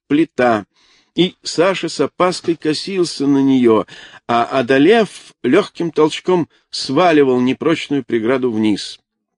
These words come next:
Самый верх стены зарос березняком и жестколистым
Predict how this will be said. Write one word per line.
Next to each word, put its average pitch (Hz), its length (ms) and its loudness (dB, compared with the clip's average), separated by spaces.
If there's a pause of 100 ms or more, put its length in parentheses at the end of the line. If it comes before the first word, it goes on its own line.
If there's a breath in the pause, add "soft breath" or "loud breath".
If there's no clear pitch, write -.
(680)
Самый 131 460 0
верх 123 280 -2
стены 135 540 -2 (600)
зарос 131 420 0
березняком 123 800 -2
и 131 360 0 (340 soft breath)
жестколистым 147 1080 -2